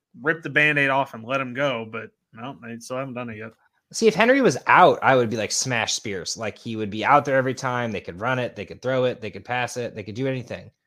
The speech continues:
Speaker 2: Not smash Spears, but, you know, play
Speaker 1: No,
Speaker 2: him.
Speaker 1: you're f-,
Speaker 2: Sorry.
Speaker 1: no, I
Speaker 2: Sorry, you
Speaker 1: understand.
Speaker 2: looked, you, you looked at me funny. Uh,
Speaker 1: Well,
Speaker 2: but no, I would,
Speaker 1: you know.
Speaker 2: I would actually play Spears because he is a pass catching running back and he would be getting lead back duties, so he'd be out there for all those little plays.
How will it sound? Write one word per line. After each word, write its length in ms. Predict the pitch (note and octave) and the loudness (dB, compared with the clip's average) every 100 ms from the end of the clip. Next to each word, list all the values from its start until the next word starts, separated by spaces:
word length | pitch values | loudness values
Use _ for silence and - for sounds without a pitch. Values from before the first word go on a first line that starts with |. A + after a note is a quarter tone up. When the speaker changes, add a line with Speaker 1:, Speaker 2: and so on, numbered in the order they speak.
| _ _ _ _ - | _ _ _ _ -14
Speaker 2:
Not 200 | G#2+ - | -14 -12
smash 440 | G#2+ F#2+ - - _ _ _ | -14 -12 -14 -18 _ _ _
Spears, 360 | - - - - | -20 -20 -20 -18
but, 160 | D2+ - | -18 -16
you 80 | F2 | -20
know, 140 | - _ - | -20 _ -10
play 180 | G#2 | -6
Speaker 1:
No, 60 | A2 | -4
Speaker 2:
him. 60 | C3 | -6
Speaker 1:
you're 60 | |
f-, 260 | C#3 - - | -8 -14 -16
Speaker 2:
Sorry. 200 | - F2+ _ - | -14 -16 _ -14
Speaker 1:
no, 80 | C3 | -10
I 160 | A2+ | -2
Speaker 2:
Sorry, 0 | |
you 60 | B2 | -2
Speaker 1:
understand. 300 | F2+ F#2 G#2 | -2 -2 -6
Speaker 2:
looked, 120 | - | -8
you, 100 | G#2 - - | -14 -14 -6
you 100 | C#3 | 4
looked 200 | D#3+ C#3+ | 4 4
at 100 | F#2 | -4
me 80 | F#2+ | -6
funny. 300 | G2+ F#2+ G2 _ _ | -10 -12 -14 _ _
Uh, 100 | - C#4 | 0 4
Speaker 1:
Well, 160 | C#4 | 6
Speaker 2:
but 0 | |
no, 60 | A3+ | 8
I 160 | C#3 G3+ | 8 6
would, 160 | C#3+ | 4
Speaker 1:
you 120 | D3 A2+ | -4 -10
know. 100 | A2 _ _ - | -10 _ _ 2
Speaker 2:
I 140 | F#3 | 8
would 80 | B3+ | 10
actually 300 | G#3 G#3+ A3+ | 8 6 2
play 180 | A3 A3+ | 0 0
Spears 320 | A3 C4+ D3 | 0 -4 -2
because 280 | C3 C#3 D#3 | -2 -2 -4
he 160 | D3+ - | -4 -2
is 160 | A3 | -2
a 60 | B3+ | -2
pass 240 | E3+ B2 | -2 -2
catching 260 | - A2 A#2 | -4 -8 -6
running 180 | A#2 A#2 | -6 -4
back 220 | C3+ C3+ | -4 -4
and 140 | C#3+ C#3+ | -6 -4
he 60 | |
would 120 | C#3 | -4
be 80 | C3 | -4
getting 240 | C3 C3 B2+ | -6 -6 -6
lead 160 | B2+ | -6
back 200 | A#2+ A2+ | -4 -4
duties, 320 | - D#3 G2 | -4 -6 -6
so 120 | - G2+ | -10 -10
he'd 160 | G2 | -12
be 120 | - | -8
out 220 | B2+ D3+ D3 | 0 0 0
there 240 | A#2 G#2+ | -4 -6
for 220 | G2+ G2 | -8 -8
all 120 | G2+ | -6
those 240 | G2+ G2 - | -8 -10 -10
little 140 | F#2+ | -14
plays. 440 | F2+ A#2+ G2+ E2+ | -10 -8 -8 -10